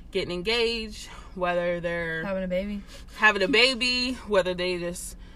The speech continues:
Speaker 1: not working, not in school, they just
Speaker 2: They got
Speaker 1: living their
Speaker 2: some
Speaker 1: best
Speaker 2: wings.
Speaker 1: life.
Speaker 2: <laughs> They got some wings.
Speaker 1: Yeah, they're living their best life, they're traveling, they're doing all these things, and, like,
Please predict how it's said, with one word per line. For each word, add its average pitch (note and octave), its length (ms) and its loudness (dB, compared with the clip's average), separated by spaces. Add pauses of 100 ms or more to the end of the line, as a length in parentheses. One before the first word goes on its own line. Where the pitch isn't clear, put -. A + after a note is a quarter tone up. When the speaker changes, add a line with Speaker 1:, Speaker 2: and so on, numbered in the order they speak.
(160)
Speaker 1:
not D3 200 0
working, E3+ 440 -2
not D3+ 180 2
in D#3+ 140 -4
school, C#4 420 0
they G3 140 4
just F#3+ 340 2
Speaker 2:
They G3+ 140 -6
got A#3 160 10
Speaker 1:
living A3+ 80 6
their G#3+ 80 8
Speaker 2:
some G3+ 80 4
Speaker 1:
best C#4+ 160 12
Speaker 2:
wings. D#4 500 10
Speaker 1:
life. F#4 100 6 (160)
Speaker 2:
<laughs> - 160 -10
They B3 80 4
got G3 160 2
some G#3 160 -4
wings. A#3+ 220 0
Speaker 1:
Yeah, F4+ 420 10
they're G3+ 180 2
living G3+ 180 2
their F3+ 100 -2
best G3 220 2
life, G#3 160 0
they're F3 120 -4
traveling, A3 460 6
they're F#3 120 -2
doing F#3+ 200 -4
all F#3 140 2
these F3 180 -8
things, A3+ 420 -4 (120)
and, F#3 180 -2
like, F3 220 0